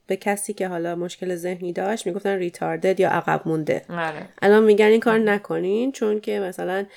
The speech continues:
Speaker 1: اون آدم اینو میشنوه کلاً ناراحت می‌شه، خانواده‌اش ناراحت می‌شه، اینا بگین که کسی که چالش‌های ذهنی داره.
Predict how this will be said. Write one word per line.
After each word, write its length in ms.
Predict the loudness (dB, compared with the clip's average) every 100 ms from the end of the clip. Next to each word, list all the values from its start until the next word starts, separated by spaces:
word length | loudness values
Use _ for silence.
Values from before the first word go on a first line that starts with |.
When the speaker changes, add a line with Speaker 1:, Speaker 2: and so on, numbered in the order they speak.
| -20 _
Speaker 1:
اون 220 | -2 0 0
آدم 420 | -2 0 2 2
اینو 200 | 0 0
میشنوه 400 | -2 -4 -4 -4
کلاً 340 | -2 -4 -2
ناراحت 460 | -2 -4 -4 -6 -8
می‌شه، 220 | -8 -8
خانواده‌اش 520 | -6 -6 -4 -4 -2
ناراحت 320 | -4 -4 -6
می‌شه، 200 | -8 -6
اینا 220 | -4 -2 -2
بگین 280 | -4 -4
که 100 | -8
کسی 300 | -8 -10 -8
که 120 | -8 -8
چالش‌های 560 | -6 -6 -6 -4 -4
ذهنی 400 | -2 -6 -6 -8
داره. 380 | -8 -10 -12